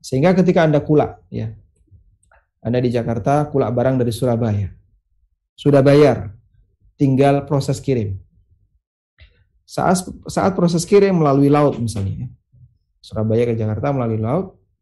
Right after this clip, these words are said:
di situ barang harus menunggu selama tujuh hari. Apa yang terjadi? Karena nunggu lama, ya, Anda merasa kelamaan, jual barang itu.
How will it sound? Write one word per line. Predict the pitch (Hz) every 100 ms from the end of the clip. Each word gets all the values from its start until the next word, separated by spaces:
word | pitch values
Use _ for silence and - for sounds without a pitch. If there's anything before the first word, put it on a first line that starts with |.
| _ _ _ _ _ _ _ _ _ _ _ _ _ _
di | - 139
situ | 165 208 233 - - _ _ _ _ _ _ _ -
barang | 135 135 185 208 160
harus | 135 151 156
menunggu | 147 143 139
selama | 160 135 120 123 123 - _
tujuh | - 127 110
hari. | 98 127 113 92 - _ _ _ _ _ _ _ _ _ _ _ _ _ _ _ _ _ -
Apa | 143 185
yang | 185
terjadi? | 175 151 147 139 151 143 147 - _ _
Karena | - 131 147 147 135 -
nunggu | 156 202 165 160
lama, | 151 139 151 214 254 - _ _ _ _ _ _
ya, | - 123 - _ _
Anda | 135 135 160 226
merasa | 196 160 165 180
kelamaan, | 185 185 208 - 160 - _ -
jual | 107 120 220 240
barang | 135 131 -
itu. | 107 -